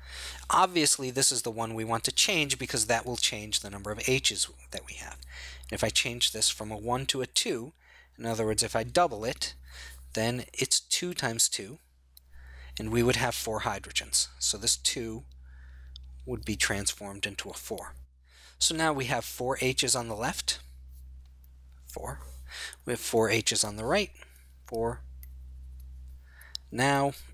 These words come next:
it's balanced. So are we done? Nope, we've got another element waiting in the wings. It's oxygen. How many oxygens on the left?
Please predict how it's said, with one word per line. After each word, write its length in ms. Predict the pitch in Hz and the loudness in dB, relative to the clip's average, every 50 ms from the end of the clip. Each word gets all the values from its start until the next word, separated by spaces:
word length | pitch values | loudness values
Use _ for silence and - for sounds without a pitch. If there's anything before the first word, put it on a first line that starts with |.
| - - - | -10 -2 -2
it's 180 | - - - | 2 2 2
balanced. 600 | - - - - - - - - - - - - - - - - - - - - - - - - - - - - - - - - - - - - - - - - - - - - - - - - - - - | 0 0 -4 -6 -6 -8 -2 2 2 2 2 0 -10 -14 -18 -18 -18 -18 -18 -18 -18 -18 -20 -20 -20 -20 -20 -20 -20 -20 -20 -20 -20 -20 -20 -20 -18 -18 -18 -18 -20 -20 -20 -20 -20 -20 -20 -20 -20 -8 0
So 380 | - - - - 90 110 - - | 2 4 4 2 0 -4 -4 0
are 100 | - 120 | 0 0
we 120 | 113 117 117 | 0 0 0
done? 340 | 123 131 170 208 233 240 233 - - - - - | 4 6 6 6 4 0 -6 -12 -16 -18 -16 -12
Nope, 360 | 123 127 170 175 165 - - - - | -2 2 4 4 2 2 -4 -8 -2
we've 180 | 139 135 127 - | 0 0 2 4
got 160 | 139 131 127 | 4 6 6
another 300 | 131 131 131 123 127 120 - | 4 4 4 4 4 4 4
element 340 | 117 110 110 113 110 - - - - - - - - | 2 2 2 0 -2 -4 -6 -10 -12 -12 -12 -10 -2
waiting 380 | - 110 113 113 113 113 117 - - - - | 0 2 2 2 2 -2 -2 -6 -8 -8 -4
in 100 | 123 120 | -2 0
the 80 | 120 120 | 2 4
wings. 480 | 127 143 151 151 147 151 151 - - - - - - - - - - - | 4 4 4 4 2 2 2 0 0 0 -4 -16 -14 -14 -16 -16 -14 -8
It's 200 | 113 - - - - | -2 -2 -2 0 0
oxygen. 600 | 120 127 131 - - - 135 120 131 127 131 139 - - - - - - - - - - - - - | 0 0 0 2 2 0 2 2 0 -2 -2 -10 -16 -18 -20 -20 -20 -20 -18 -14 -14 -12 -12 -8 -2
How 120 | - 123 | -2 0
many 140 | 117 117 113 | 2 2 2
oxygens 640 | - - 127 139 - - - 131 - 143 135 135 139 | 6 6 4 6 6 2 2 2 2 0 0 2 0
on 120 | 131 127 | 0 0
the 80 | 127 123 | 2 2
left? 400 | 131 147 160 156 - - - | 2 2 2 0 -2 -4 -4